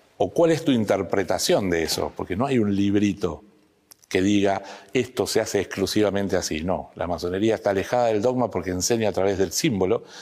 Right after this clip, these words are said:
y lo fantástico del símbolo es que todos lo interpretamos de una manera distinta.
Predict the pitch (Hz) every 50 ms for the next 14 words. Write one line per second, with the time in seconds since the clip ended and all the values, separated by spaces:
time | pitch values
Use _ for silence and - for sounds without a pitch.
0 | - - - - - - - 95 104 101 - 104 101 104 - 156 139 - - 104
1 | 98 98 98 95 - - 92 85 87 87 101 131 135 - - - - 104 98 -
2 | 151 156 147 135 104 101 101 92 - 90 90 95 - 113 120 110 92 95 98 92
3 | 87 87 98 101 98 90 87 - - - 120 98 85 85 - -